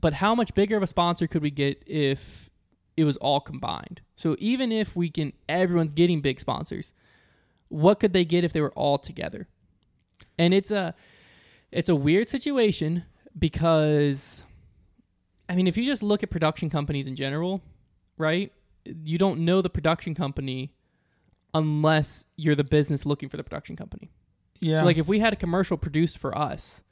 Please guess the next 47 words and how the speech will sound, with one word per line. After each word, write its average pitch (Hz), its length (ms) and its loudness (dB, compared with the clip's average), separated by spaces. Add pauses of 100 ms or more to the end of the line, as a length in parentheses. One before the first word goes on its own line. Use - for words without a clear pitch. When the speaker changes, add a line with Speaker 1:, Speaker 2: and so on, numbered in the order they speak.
(400)
Speaker 1:
you 156 180 4
wouldn't 180 260 4
know 190 260 2
the 185 80 -4
production 170 360 0
company 156 220 -6
that - 80 -14
produced 190 340 -2
it - 80 -10
for 127 240 -4
us. 147 220 -8
Speaker 2:
Yeah. 98 300 -6 (140)
Speaker 1:
It 156 60 0
would 147 140 2
be 160 120 2
on 143 140 0
Foundation 143 460 -4
Disc 139 180 -6
Golf's - 420 -6 (160)
YouTube 151 280 0
Speaker 2:
Right, - 100 -8
Speaker 1:
channel 139 260 -4
or 139 60 -4
Speaker 2:
right. 135 80 -6
Speaker 1:
whatever. 131 320 -8 (460)
You 156 100 -4
know, 143 120 2
and 143 200 0
that's 226 160 2
what, 208 180 -4
that's 208 200 0
what 214 100 -2
I'm 156 100 -2
getting 151 220 -2
at, - 100 -14
right? 143 220 -4
Is 147 120 -6
that 151 200 -6
these, 156 460 -8 (480)
Jomez 160 760 -2 (120)
at 147 180 -2
its - 180 -8
nature 160 400 -4
is 135 140 -4
a - 60 -12
production 147 440 -4
company. - 440 -16